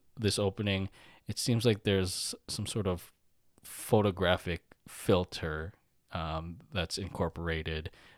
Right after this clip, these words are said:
or, like, uh, looking at a camera through the lens and seeing, like, all the, w-, what would you call it?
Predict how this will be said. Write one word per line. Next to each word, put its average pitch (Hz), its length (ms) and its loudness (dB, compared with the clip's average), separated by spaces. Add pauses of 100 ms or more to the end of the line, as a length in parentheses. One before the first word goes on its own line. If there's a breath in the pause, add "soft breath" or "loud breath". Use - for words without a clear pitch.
(140 soft breath)
or, 90 240 4
like, 90 480 -2 (320)
uh, 85 320 -2 (320)
looking 107 640 4 (320)
at 92 80 -2
a 90 40 -4
camera 90 320 -2
through 90 200 -8
the 87 80 -6
lens 82 360 -4
and 82 140 -8
seeing, 82 460 -6
like, 82 180 -8
all 85 200 0
the, 80 340 -4 (760 soft breath)
w-, - 100 -14 (100)
what 98 380 -8
would 90 100 -8
you - 80 -10
call 76 280 -6
it? 78 140 -10